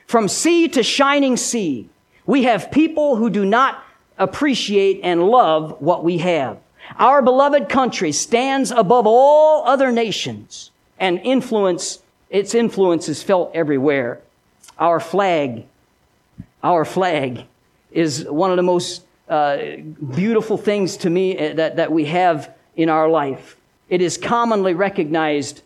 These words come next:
worldwide. In fact, I'd like to do mental exercise right now. If you would, just in your mind, put your thinking caps on. I want you to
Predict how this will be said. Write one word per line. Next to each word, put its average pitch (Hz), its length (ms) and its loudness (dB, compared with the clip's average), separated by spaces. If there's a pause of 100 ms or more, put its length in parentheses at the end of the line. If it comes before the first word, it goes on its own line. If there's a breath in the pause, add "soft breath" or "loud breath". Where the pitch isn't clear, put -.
(260)
worldwide. 151 640 0
In 156 100 -2
fact, 196 300 -2
I'd 214 140 -2
like 190 220 -2
to 156 60 -4
do 156 380 0 (160)
mental 175 400 -2
exercise 139 840 -4
right 139 260 -2
now. 135 380 -4 (180)
If 135 180 -8
you 170 100 -4
would, 170 160 0
just 180 240 -2
in 180 120 0
your 190 100 0
mind, 156 360 -2
put 151 180 -8
your 147 80 -6
thinking 160 360 -2
caps 147 340 -6
on. 139 180 -2
I 151 40 0
want 170 260 0
you 165 80 -4
to 139 140 -2